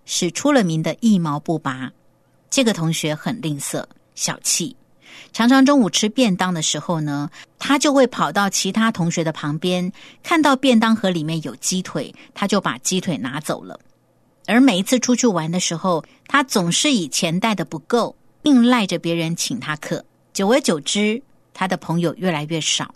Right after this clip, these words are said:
直到有一次他忘了带课本，要家人送来，那我的朋友呢，就觉得很好奇，就偷偷跟着这个小气鬼去瞧瞧。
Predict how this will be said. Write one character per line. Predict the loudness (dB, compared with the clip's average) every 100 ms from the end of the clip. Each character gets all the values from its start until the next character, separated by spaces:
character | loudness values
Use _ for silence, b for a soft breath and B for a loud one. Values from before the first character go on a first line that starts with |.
| _ _ _ -4
直 | 4
到 | 6
有 | 6 4
一 | 0
次 | 0 2 4
他 | 4 4
忘 | 4
了 | 4
带 | 2 -2
课 | 0 0
本， | 0 -4 -6 -6
要 | -4
家 | -2 -2
人 | -2 -4
送 | -2 0 0
来， | -2 -6 -8 -12 _ _ _
那 | -4 -2
我 | -2
的 | -6
朋 | 0 2
友 | 4 2
呢， | -4
就 | -6
觉 | -6 -6
得 | -6
很 | -8
好 | -8 -2 -2
奇， | 0 -4 -4 -8 -10 B B
就 | -6 -4
偷 | -6 -4 0 2 0
偷 | 0 0 0
跟 | 0 0
着 | 0
这 | -2 -6
个 | -6
小 | -6 -6 -4
气 | -4 -4
鬼 | -8
去 | -8 -8
瞧 | -6 -6 -6
瞧。 | -4 -4